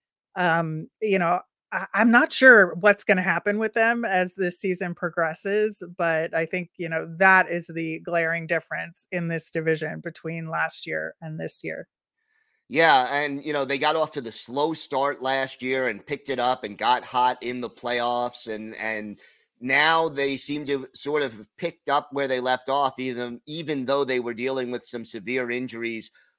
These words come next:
Speaker 2: on the blue line. So, gotta give credit to the Florida Panthers.
Speaker 1: Yeah, I think so as well. Um, turning to the Western Conference and the Central Division, Dallas still up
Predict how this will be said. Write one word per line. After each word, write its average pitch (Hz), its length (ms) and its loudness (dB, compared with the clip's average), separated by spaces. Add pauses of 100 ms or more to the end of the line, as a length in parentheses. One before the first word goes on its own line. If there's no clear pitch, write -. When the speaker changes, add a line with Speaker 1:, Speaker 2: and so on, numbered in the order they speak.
(140)
Speaker 2:
on 135 280 4
the 113 80 -4
blue 131 260 -4
line. 117 360 2
So, 113 300 -4
gotta 139 300 4
give 120 240 -4
credit 127 340 -2
to 110 80 -10
the 104 100 -10
Florida 107 380 -4
Panthers. 98 600 -12 (1000)
Speaker 1:
Yeah, 170 360 6
I 185 140 6
think 185 260 0
so 156 440 4 (120)
as 165 460 0
well. 160 680 4
Um, 175 320 4 (440)
turning 254 340 8
to 226 220 2
the 202 260 8
Western 185 840 4 (120)
Conference 180 520 0
and 180 280 -2
the 175 60 2
Central 175 760 0
Division, 170 720 0 (420)
Dallas 185 840 8
still 180 640 0
up 175 220 2